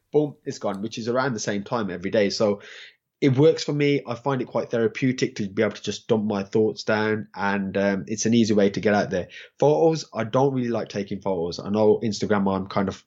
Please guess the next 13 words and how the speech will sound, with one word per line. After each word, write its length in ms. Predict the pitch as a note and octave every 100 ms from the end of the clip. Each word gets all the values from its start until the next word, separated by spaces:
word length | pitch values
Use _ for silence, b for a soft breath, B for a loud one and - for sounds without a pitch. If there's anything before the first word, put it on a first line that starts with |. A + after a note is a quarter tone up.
| _ -
I 60 |
think 200 | - A#2+
you 200 | G#2+ B2
actually 280 | A2 - G2
mentioned 440 | F2+ E2+ G2 E2 - _ _ _
the 220 | - F#2+ F#2
importance 460 | E2+ G#2+ G#2+ E2+
of 60 | F#2
having, 300 | - F#2+ F2+
like, 240 | F2+ F2 b b b -
an 80 |
actual 240 | F#2+ - B2
face 520 | - G2 A#2 - -